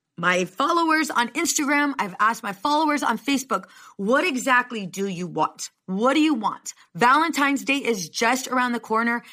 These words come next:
How can I help you?" And I ended up,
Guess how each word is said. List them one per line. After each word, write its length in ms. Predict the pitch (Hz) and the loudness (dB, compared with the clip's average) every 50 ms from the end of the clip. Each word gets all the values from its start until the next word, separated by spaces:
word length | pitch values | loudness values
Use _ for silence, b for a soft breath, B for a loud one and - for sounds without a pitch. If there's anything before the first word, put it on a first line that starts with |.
| B B B B | B B B B
How 260 | - 254 285 311 311 | 0 4 4 4 4
can 180 | - 302 269 | 2 2 2
I 80 | 226 220 | 2 0
help 300 | 202 - 214 202 196 - | 0 0 0 0 0 -2
you?" 280 | 160 151 156 - 180 - B B B B B B B B B B _ - | -6 -8 -8 -8 -12 -16 B B B B B B B B B B _ 0
And 480 | 254 262 254 254 247 240 240 226 - - - - | 2 4 4 4 2 2 0 -4 -10 -8 -4 -2
I 140 | 220 233 | -2 0
ended 340 | 226 240 262 302 311 381 370 | 0 0 0 0 0 0 0
up, 160 | 359 311 285 | 0 0 0